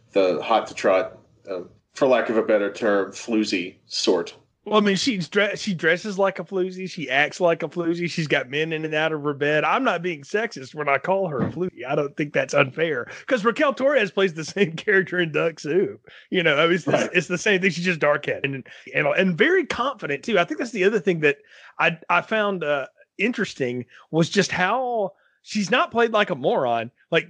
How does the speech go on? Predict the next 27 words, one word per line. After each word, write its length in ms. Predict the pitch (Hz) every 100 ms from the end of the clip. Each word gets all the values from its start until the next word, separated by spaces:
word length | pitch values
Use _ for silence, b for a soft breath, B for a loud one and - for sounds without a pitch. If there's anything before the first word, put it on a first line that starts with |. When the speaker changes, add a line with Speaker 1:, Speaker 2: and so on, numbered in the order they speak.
| 165
Speaker 2:
she 200 | - 202
clearly 320 | 269 320 262
knows 240 | 202 202
what 140 | 185 165
she's 240 | 175 147
doing 360 | 156 180 143 135
and 160 | 147
is 120 | 139 143
involved 440 | 135 160 226 165
in 160 | 139 131
it 140 | 131
and 160 | 180 180
is 160 | 175
willing 600 | 151 160 233 311 233 190
to 400 | - 180 165 143 -
literally 560 | 156 160 262 247 185 165
do 260 | 151 175 160
anything 400 | 175 233 220 196
she 180 | 190 170
can, 440 | - 196 170 143
use 260 | 143 220 240
her 140 | 220
feminine 420 | 208 214 208 190 170
wiles, 400 | 175 170 139 139
as 160 | 131
it 80 | 135
were, 320 | 135 131 131